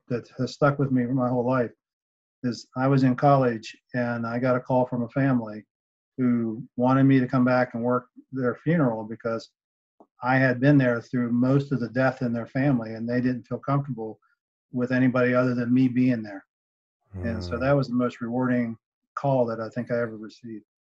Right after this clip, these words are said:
Speaker 2: So that's a, just a testament to the great job that you did and something to be very proud about.
Speaker 1: Yeah.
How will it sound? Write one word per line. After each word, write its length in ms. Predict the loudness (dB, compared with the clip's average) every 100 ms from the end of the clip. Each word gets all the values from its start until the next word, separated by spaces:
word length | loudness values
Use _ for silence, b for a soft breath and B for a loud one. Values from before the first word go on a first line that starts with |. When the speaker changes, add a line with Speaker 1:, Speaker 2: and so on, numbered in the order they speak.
| _ _ _ _
Speaker 2:
So 120 | 4
that's 200 | 4 4
a, 40 | 0
just 260 | -2 -2
a 40 | -2
testament 640 | 2 2 2 0 0 0
to 140 | -2 0
the 140 | 0
great 280 | 0 0 0
job 260 | 2 2 0
that 200 | -4 -4
you 80 |
did 320 | 0 0 2 0
and 280 | -4 -4
something 280 | -2 -2 -2
to 80 | -2
be 120 | -2
very 260 | 0 0 0
proud 300 | 2 2 2
about. 360 | -2 -8 -12 _ _ _ _ _
Speaker 1:
Yeah. 140 | -6